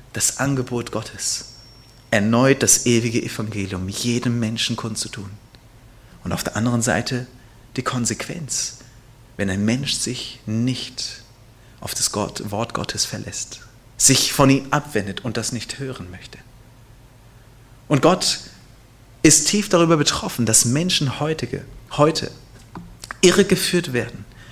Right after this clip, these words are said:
durch menschliche Philosophien, Vorstellungen, durch den Zeitgeist,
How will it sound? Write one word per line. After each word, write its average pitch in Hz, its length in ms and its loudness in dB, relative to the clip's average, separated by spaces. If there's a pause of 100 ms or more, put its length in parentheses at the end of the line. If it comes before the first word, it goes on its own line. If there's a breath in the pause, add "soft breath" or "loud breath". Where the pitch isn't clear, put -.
(520 loud breath)
durch 156 220 8
menschliche 170 480 6
Philosophien, 143 920 2 (340)
Vorstellungen, - 960 0 (180)
durch 131 200 4
den 123 240 0
Zeitgeist, - 840 -2